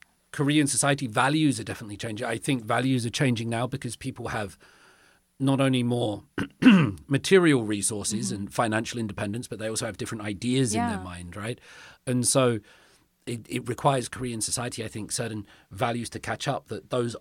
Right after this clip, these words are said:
Speaker 1: old ideas of top-down and power and
Speaker 2: Yeah.
Speaker 1: direction, they might have worked in the past, and those ideas about how Korean people are meant to study and go to hagwons, that was the message, but
Speaker 2: Mm-hmm.
Speaker 1: it doesn't work today.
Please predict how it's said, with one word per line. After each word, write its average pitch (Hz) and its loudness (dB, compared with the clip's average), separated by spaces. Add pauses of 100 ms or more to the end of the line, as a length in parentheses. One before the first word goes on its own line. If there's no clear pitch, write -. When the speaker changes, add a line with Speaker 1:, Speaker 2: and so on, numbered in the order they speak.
Speaker 1:
old 143 6
ideas 104 -4
of 101 -12
top-down 120 0
and 98 -10
power 117 0
and 196 -2
Speaker 2:
Yeah. 101 -4
Speaker 1:
direction, 117 -2 (360)
they 156 -2
might 202 0
have 226 -6
worked 143 -4
in 131 -2
the 120 -6
past, 120 -6
and 101 -6 (240)
those 113 -4
ideas 113 -2
about 104 -8
how 113 -6
Korean 110 -6
people 117 -8
are 104 -6
meant 101 -6
to 87 -8
study 127 -2
and 98 -8
go 104 -10
to 117 -10
hagwons, 113 -8 (640)
that 156 -6
was 175 0
the 147 -6
message, - -6
but 95 -8
Speaker 2:
Mm-hmm. 90 -10
Speaker 1:
it 98 -14
doesn't 135 -8
work 131 -8
today. - -18